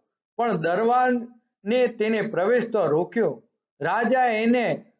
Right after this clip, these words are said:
કન-, કાનનો કુંડળ આપ્યો, એટલે તેણે દરવાજો ખોલી રાજાને અંદર જવા દીધો.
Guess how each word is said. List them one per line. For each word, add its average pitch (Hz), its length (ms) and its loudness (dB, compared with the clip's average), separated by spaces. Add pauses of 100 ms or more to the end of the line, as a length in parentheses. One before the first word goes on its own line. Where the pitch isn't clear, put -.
(120)
કન-, 220 440 -2
કાનનો 226 580 0
કુંડળ 214 440 0
આપ્યો, 160 460 -4 (320)
એટલે 233 340 0
તેણે 240 560 -2 (160)
દરવાજો 196 520 0
ખોલી 240 600 -2 (180)
રાજાને 202 600 0
અંદર 196 360 0
જવા 147 320 0
દીધો. 156 400 -6